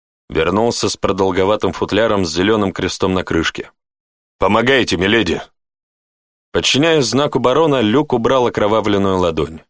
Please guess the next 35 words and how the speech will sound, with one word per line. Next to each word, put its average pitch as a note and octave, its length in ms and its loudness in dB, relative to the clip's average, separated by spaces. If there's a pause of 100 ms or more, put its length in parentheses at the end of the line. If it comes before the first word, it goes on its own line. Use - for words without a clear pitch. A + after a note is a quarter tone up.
(580)
Рэй G#2 200 2
склонился G#2+ 640 0
и F#2 60 4
быстрым G#2+ 400 -2
движением G#2 480 0
вспорол G#2+ 420 0
ножом G2 380 0
рукав G2+ 360 -2
куртки - 340 -4
мирийца. F#2 580 -2 (600)
Из D2+ 140 -6
рваной B2+ 520 2
раны C3+ 380 2
на B2 120 0
плече A2+ 440 0
Люка A#2+ 420 0
толчками A2+ 560 0
вытекала F#2+ 540 -2
кровь. - 460 -6 (640)
Алэйна B2+ 440 2
заглушила C3 560 0
её, B2 220 2
прижав A#2 440 0
сунутой A#2 460 0
ей A2 200 2
Рэем G#2+ 300 2
салфеткой. - 760 -4 (580)
Тем G2 200 0
временем A#2 420 2
барон A2 240 2
достал A2 400 0
из - 100 -2
футляра A2 540 0
продолговатый G2+ 720 -2
цилиндрик, G2 600 -2